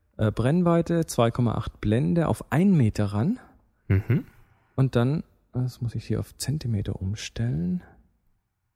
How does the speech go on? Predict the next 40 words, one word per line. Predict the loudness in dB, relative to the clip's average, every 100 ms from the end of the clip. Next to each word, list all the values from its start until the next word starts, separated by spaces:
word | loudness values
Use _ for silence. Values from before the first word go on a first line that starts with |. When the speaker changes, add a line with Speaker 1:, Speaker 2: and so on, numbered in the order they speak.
| _ -4
Speaker 1:
Nee, | -4
da | -4
kann | -2 -2
der | 0
schon, | 0 0
da | 0
sagt | 2 2
der, | 2 0
da | -2 0
sagt | 0 -2 2
der, | 2 2 -2 -14 -20 -10
äh, | -2 0 0 -2 -4
die | 0
Schärfe | 2 2 2
fängt | 2 2
bei | 2
ein | 0 0
Zentimeter | 2 2 4 2 2
an | 0 2
und | 2
hört | 2
bei | 0 2
ein | 0
Zentimeter | 0 0 0 0 0 0
auf. | 0 -4 -12 _ _ _
Speaker 2:
Also | -2 0 2
ja, | 2 0
okay. | -2 -2 -2 -4 -8 -20 -20 _ -6
Speaker 1:
Und | 0
da | 2
haben | 4
wir | 4
also | 4 4 2
wirklich | 2 0 0
irgendwo | 0 4
Speaker 2:
Das | 4
Speaker 1:
im | 4
Millimeterbereich | 6 6 6 4 4 2 4 4 2 2
bloß | 0 2 2
noch, | -2 -2 -14